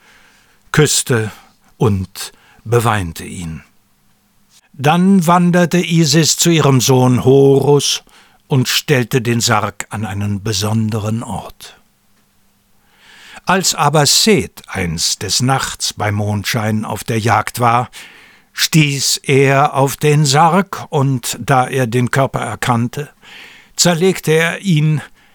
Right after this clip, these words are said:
in vierzehn Stücke, die er überall im Land herumwarf.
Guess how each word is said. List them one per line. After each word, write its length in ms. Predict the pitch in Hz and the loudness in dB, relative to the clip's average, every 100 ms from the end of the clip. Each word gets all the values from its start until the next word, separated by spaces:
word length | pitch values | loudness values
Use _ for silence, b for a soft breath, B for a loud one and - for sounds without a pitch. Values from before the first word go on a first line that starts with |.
| B | B
in 300 | - 147 147 | 0 2 2
vierzehn 720 | 131 - 208 - - 180 175 | 0 0 0 0 -2 0 0
Stücke, 600 | 170 - - - 190 135 110 | 0 -4 -4 -2 -2 -2 -4
die 180 | 104 | -4
er 160 | 107 107 - | -4 -4 -4
überall 400 | 156 131 120 123 | -2 -2 -4 -6
im 160 | 135 | -4
Land 340 | 117 101 101 95 | -2 -2 -4 -4
herumwarf. 760 | 117 104 82 73 71 - - | -4 -4 -6 -8 -10 -10 -14